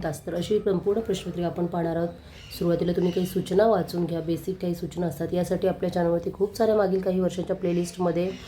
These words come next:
प्रश्नपत्रिका अपलोडेड आहेत, त्या तुम्ही प्रश्नपत्रिका, अ, प्लेलिस्टमध्ये जाऊन पाहू शकता.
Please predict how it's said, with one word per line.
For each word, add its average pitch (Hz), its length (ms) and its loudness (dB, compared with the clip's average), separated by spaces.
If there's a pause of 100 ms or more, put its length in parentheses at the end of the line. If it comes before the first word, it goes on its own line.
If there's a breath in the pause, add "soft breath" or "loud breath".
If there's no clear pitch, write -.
(280 loud breath)
प्रश्नपत्रिका 180 580 -2
अपलोडेड 175 480 2
आहेत, 175 360 0
त्या 202 80 2
तुम्ही 185 240 2
प्रश्नपत्रिका, 175 760 -2 (320)
अ, 175 120 -4
प्लेलिस्टमध्ये 185 600 2
जाऊन 180 200 2
पाहू 170 260 0
शकता. 190 320 -2